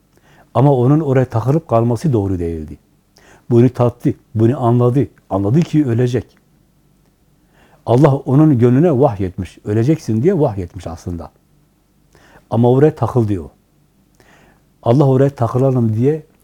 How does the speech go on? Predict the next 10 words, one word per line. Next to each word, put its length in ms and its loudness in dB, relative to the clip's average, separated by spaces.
onu 240 0
gönlümüze 460 2
vahyetmemiş. 840 -4
Anlayalım 640 2
diye. 240 -10
Anlayalım, 540 0
hayatı 540 -4
bir 100 0
kul 340 2
olarak 500 -2